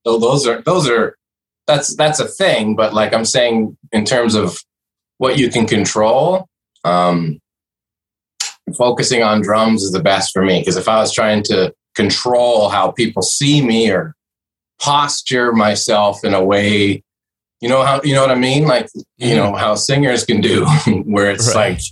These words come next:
Speaker 1: you're trying to say something but the listener understands you're trying to convey something instead of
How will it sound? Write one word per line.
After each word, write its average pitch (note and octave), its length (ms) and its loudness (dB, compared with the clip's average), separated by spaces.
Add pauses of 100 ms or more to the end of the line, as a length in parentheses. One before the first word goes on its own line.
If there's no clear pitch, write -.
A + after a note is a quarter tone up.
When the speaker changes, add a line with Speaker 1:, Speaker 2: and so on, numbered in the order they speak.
(340)
Speaker 1:
you're A2+ 120 0
trying C3+ 380 0
to A2 100 -2
say C3 380 0
something G2 760 0 (460)
but A2+ 260 -2
the G#2+ 140 0
listener A2 580 0
understands G#2 760 0
you're G2 100 -2 (140)
trying G#2 200 0
to F#2+ 140 -8
convey G#2 520 0
something F2+ 440 -2 (140)
instead F2 340 0
of D#2 220 -2